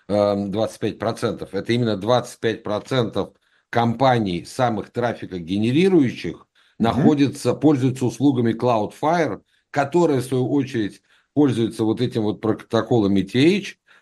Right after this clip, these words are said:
Speaker 1: и, соответственно, вот Роскомнадзор начал экспериментировать именно с Cloudflare.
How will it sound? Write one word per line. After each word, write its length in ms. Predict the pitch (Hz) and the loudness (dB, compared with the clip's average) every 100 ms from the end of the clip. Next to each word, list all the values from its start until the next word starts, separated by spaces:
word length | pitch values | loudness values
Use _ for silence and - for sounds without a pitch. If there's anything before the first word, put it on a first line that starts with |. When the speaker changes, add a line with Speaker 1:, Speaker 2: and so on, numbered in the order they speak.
| - | -6
Speaker 1:
и, 380 | 113 120 120 113 | -2 0 0 -2
соответственно, 720 | 123 117 127 151 135 123 113 | 0 -2 0 -2 0 -2 0
вот 200 | 110 - | 0 0
Роскомнадзор 760 | 117 - 117 110 107 104 143 | -2 -2 0 0 0 0 0
начал 380 | 120 127 127 123 | 0 -2 -2 -4
экспериментировать 840 | 98 - 104 107 - 139 127 127 - | -4 -2 -2 -2 0 2 2 0 0
именно 360 | 131 135 123 | 2 2 2
с 100 | 104 | -2
Cloudflare. 720 | - 117 113 110 156 165 139 | -2 0 0 0 0 2 0